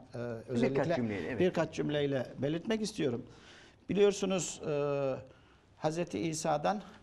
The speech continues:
Speaker 1: beş yüz yetmiş bir yıl sonra Peygamberimiz dünyaya geldi ve kırk yaşında peygamber oldu. Ve ilk vahiy ile muhatap oldu. E, iki bin on yılı,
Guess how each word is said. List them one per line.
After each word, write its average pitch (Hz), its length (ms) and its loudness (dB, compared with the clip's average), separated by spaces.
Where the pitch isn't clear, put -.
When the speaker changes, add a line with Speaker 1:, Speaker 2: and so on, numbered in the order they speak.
Speaker 1:
beş 165 220 -2
yüz 170 140 -4
yetmiş 165 400 -4
bir 185 100 2
yıl 175 240 2
sonra 151 400 -2
Peygamberimiz 135 720 0
dünyaya 139 440 -2
geldi 185 500 0
ve 156 100 -4
kırk 190 220 -4
yaşında 143 440 -2
peygamber 135 460 0
oldu. 123 440 -2
Ve 175 100 0
ilk 185 220 -4
vahiy 160 240 0
ile 156 120 2
muhatap 147 540 0
oldu. 131 380 0
E, 135 340 0
iki 180 260 -2
bin 208 140 4
on 208 220 0
yılı, 190 480 2